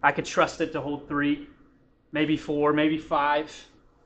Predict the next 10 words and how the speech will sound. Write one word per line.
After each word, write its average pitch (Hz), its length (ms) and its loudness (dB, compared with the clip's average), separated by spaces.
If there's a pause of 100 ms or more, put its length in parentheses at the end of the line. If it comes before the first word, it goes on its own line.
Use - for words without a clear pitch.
(1080)
But 156 120 4
if 147 120 2
you 165 80 4
begin 151 360 8
to 175 80 2
start 175 340 8
putting 180 340 4
these 180 220 2
on 151 320 6
here, 110 340 -8